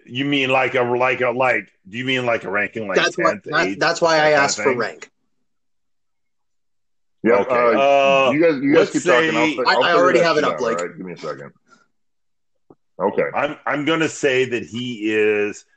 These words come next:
Speaker 1: for game per play, oh, I'm gonna say he's
Speaker 2: Jamison
Speaker 1: eighth.
Speaker 2: Crowder this year is averaging twenty-nine point, or twenty-nine fantasy points per game in our league, which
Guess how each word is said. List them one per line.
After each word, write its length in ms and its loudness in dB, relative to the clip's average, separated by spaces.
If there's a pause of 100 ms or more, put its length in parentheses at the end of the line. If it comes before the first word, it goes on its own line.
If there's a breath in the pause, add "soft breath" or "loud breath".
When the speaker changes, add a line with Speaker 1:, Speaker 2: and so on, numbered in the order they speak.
(200)
Speaker 1:
for 180 -2
game 320 -4
per 180 -2
play, 640 0 (100)
oh, 200 0
I'm 140 -6
gonna 120 -10
say 200 -6
he's 200 -10
Speaker 2:
Jamison 440 2
Speaker 1:
eighth. 60 -4
Speaker 2:
Crowder 460 2
this 240 -4
year 320 0 (400)
is 180 -2
averaging 540 -2
twenty-nine 880 2
point, 380 0
or 160 2
twenty-nine 520 2
fantasy 420 0
points 260 0
per 140 2
game 240 2
in 60 2
our 140 4
league, 400 0 (360 soft breath)
which 260 0